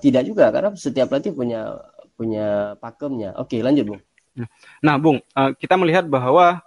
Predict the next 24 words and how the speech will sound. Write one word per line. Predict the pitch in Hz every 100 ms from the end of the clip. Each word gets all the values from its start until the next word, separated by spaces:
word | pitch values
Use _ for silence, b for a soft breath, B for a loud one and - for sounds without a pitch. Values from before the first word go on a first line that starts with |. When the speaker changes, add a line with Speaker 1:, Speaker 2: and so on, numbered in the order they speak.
| _ -
Speaker 2:
tim-tim | 170 156 185 165
yang | 147 139
berada | 139 147 165
satu | 151 143 -
grup | 139 151 135
dengan | 131 131
Indonesia | 131 123 147 151
di | 127 123
kualifikasi | 123 123 - 123 -
Piala | 127 123 120
Dunia | 120 120
ini | 117 165
se-, | 180
sebenarnya | - 151 135 156
bukan | 185 139 - 135
tim | 127 165 156
yang, | 139 147 - _ _ b b _ _ _
yang, | 127 127 131 135 -
eh, | 135 131 131 131 131 127
secara | - - 147 151
level | 151 185 165
jauh | 143 143
dari | 131 123 117
Indonesia | 117 131